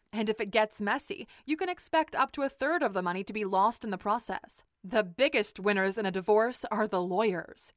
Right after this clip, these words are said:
Without a prenuptial agreement, a divorce can get incredibly messy and expensive. Involving the state in your finances shows a lot of trust in what is a statistical improbability.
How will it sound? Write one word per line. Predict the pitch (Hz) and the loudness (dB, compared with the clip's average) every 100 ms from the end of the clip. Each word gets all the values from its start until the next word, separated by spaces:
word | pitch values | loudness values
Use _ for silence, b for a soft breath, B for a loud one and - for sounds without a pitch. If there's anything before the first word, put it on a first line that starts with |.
| _ | _
Without | 233 269 254 294 | -2 2 4 2
a | 294 | 0
prenuptial | 262 240 - 240 214 | -2 -2 -2 0 0
agreement, | 202 202 202 220 | 2 0 -2 -2
a | 226 | -2
divorce | 208 220 262 - | 2 2 2 -2
can | 254 | -4
get | 240 226 | -2 -2
incredibly | 220 - 269 269 247 | -6 -6 -4 -4 -2
messy | 240 233 190 | -2 0 0
and | 180 | 0
expensive. | 180 - 196 175 - 175 226 - | -2 -4 -6 -6 -8 -12 -12 -6
Involving | 226 208 294 254 254 | -2 2 2 2 0
the | - | -2
state | - 202 208 | -2 -2 -2
in | 247 | -2
your | 262 | 0
finances | 262 262 262 269 285 269 262 | 0 0 -4 -4 -8 -8 -6
shows | - 311 359 | -4 -4 -4
a | 359 | -2
lot | 349 | 0
of | 320 | 0
trust | - - 320 - | -2 0 0 0
in | 247 | -2
what | 226 | 0
is | 226 226 | 0 -2
a | 240 | -4
statistical | - - 320 294 226 | -6 -4 -2 -2 0
improbability. | 208 220 208 190 240 196 - | 0 0 0 0 0 0 -4